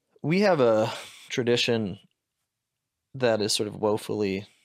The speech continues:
infested with, like, evangelical, like, pop theology or whatever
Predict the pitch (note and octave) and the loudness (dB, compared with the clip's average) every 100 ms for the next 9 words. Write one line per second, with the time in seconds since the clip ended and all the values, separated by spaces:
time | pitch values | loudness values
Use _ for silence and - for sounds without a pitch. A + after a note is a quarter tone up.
0 | _ - A#2+ A2 G#2 G2+ - - G2+ - | _ -12 -10 -2 -2 -2 -4 -6 -8 -8
1 | - F#2+ - - - A2 G2+ G#2+ F#2+ F#2 | -8 -8 -10 -18 -12 -8 -8 -4 -4 -4
2 | G#2+ - G#1+ - - - G2 F#2 - _ | -6 -8 -6 -8 -10 -10 -6 -6 -10 _
3 | - G#1+ A1 A#1+ - A#1+ B1 A#1+ C3 | -12 -8 -6 -6 -8 -8 -8 -8 -12